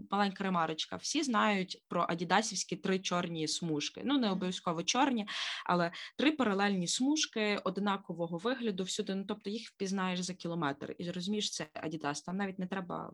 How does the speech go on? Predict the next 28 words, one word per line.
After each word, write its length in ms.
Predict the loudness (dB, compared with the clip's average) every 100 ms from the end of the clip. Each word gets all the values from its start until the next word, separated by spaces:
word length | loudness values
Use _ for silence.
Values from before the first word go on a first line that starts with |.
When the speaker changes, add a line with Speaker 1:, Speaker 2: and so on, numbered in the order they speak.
| -10
Speaker 1:
мати 280 | 0 0 0
підпис, 380 | -6 -8 -8 -8
що 160 | -8 -6
це 80 | -8
Adidas. 500 | -8 -10 -10 -12 -14 -16 -12 -10 -10 -10 -2
От, 260 | 2 2 0
але, 520 | 0 2 4 4 4 0 -2
м, 600 | 0 2 0 0 -2 -2 -4
вони 400 | -4 0 2 2
сягають 480 | 2 2 4 4 4
місцями 360 | 0 0 0 0
такого 320 | 0 0 2
маразму, 460 | 2 4 2 2 2
що 220 | 0 -2
вони 160 | -2 -2
просто 300 | -4 -6 -4
починають 460 | -2 0 2 0
судитися: 580 | -2 -2 -2 0 -2 2 2 2 2 0 -2 -8 -14 -14
я 200 | -4 -2
не 120 | -2
знаю, 720 | -2 0 0 -2 -4 -8 -8 -10 -12 -4
там, 240 | 0 0
де 120 | 0
в 100 | -4 -6 _ _
принципі 880 | 2 4 2 -2 0 0 2 2 0 0
є 180 | 2
будь-яка 500 | 4 6 6 4 2
смужка. 600 | -2 2 2 2 -4 -10